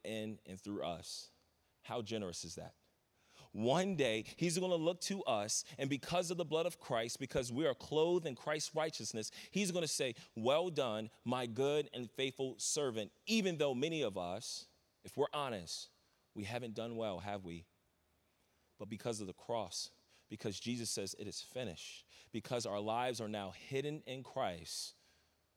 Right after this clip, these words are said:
we're gonna be rewarded. God is gonna hook you up for things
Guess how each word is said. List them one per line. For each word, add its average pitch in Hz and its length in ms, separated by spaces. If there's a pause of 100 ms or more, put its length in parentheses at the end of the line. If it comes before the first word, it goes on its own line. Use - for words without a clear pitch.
(500)
we're 107 80
gonna 107 140
be 101 80
rewarded. 87 480 (920)
God 123 240
is 117 100
gonna 107 200
hook - 340
you 113 160
up 95 160 (800)
for 107 100
things 101 580